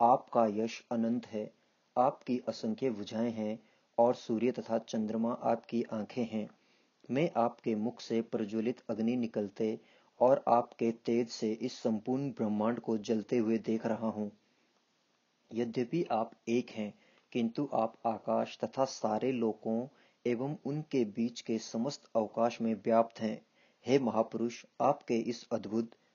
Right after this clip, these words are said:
तथा भयानक रूप को देखकर सारे लोग भयभीत हैं। देवों का सारा समूह आपकी शरण ले रहा है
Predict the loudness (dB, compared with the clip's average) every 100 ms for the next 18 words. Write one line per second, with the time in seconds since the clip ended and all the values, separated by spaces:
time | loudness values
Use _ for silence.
0 | -12 -6 -2 -4 -2 -2 0 0 0 0
1 | 0 -2 -2 -2 0 -2 0 -2 -2 -4
2 | _ _ -12 2 4 6 4 2 0 0
3 | -6 -2 0 2 0 -2 -4 -4 -8 _
4 | _ _ _ _ _ _ 0 2 4 2
5 | 0 -2 -2 -2 2 0 0 -2 0 0
6 | 0 0 0 -4 -2 -2 0 2 2 4
7 | 2 0 -2 -4